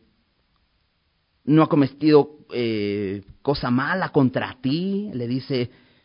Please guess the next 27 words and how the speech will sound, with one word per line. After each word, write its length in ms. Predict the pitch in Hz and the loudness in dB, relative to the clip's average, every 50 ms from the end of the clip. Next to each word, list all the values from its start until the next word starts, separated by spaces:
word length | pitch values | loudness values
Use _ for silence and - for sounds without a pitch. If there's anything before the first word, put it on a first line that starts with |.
| _ _ _ - - | _ _ _ -8 -4
eh, 160 | 120 120 107 | -2 -2 -2
"porque 380 | - - 135 127 - - 135 | 0 0 0 0 0 -4 -8
sus 200 | - 139 127 - | -6 -6 -2 2
obras 300 | 165 160 156 156 147 - | 2 4 4 4 0 0
han 100 | 151 147 | -4 -4
sido 160 | 143 160 151 151 | 0 2 2 4
muy 160 | 151 151 147 | 4 4 4
buenas 260 | 135 156 156 147 139 | 4 2 0 0 -2
para 200 | - 131 131 117 | -6 -8 -10 -10
contigo". 1000 | - - 127 123 120 120 117 123 165 185 208 196 180 165 165 170 170 170 165 156 | -6 -4 -2 0 0 -2 -4 -6 -8 -8 -6 -2 0 0 0 0 0 -4 -8 -10
Entonces 420 | 139 - - 160 160 160 170 143 104 - | -10 -6 -2 0 0 0 0 -2 -4 -6
lo 180 | 139 143 147 160 | -6 -4 -2 -2
hace, 380 | 165 170 - 208 185 156 - - - - _ - | -4 -4 -2 -2 -2 -2 -2 -4 -12 -20 _ 0
lo 200 | 147 160 - - | 4 4 4 6
pone 220 | 196 202 202 202 | 4 2 2 2
en 80 | 190 170 | 2 2
el 140 | 147 139 - | 2 0 0
centro 300 | - 190 180 185 185 170 | 0 -2 -2 0 0 -2
a 60 | 143 | -2
Saúl 260 | - 131 147 170 175 | -2 -2 -2 -2 -2
para 160 | - 151 139 | -4 -6 -8
que 100 | - 139 | -8 -10
diga, 160 | 139 131 117 - | -10 -10 -12 -12
"Ah, 300 | - 175 220 233 220 170 - - | -10 -10 -8 -8 -8 -10 -12 -16
c-, 80 | - - _ - | -20 -20 _ -18
claro, 460 | - 131 151 202 220 202 165 131 127 | -14 -12 -8 -6 -6 -6 -6 -8 -10
sí". 320 | - - 165 196 214 180 | -10 -6 -4 -4 -4 -6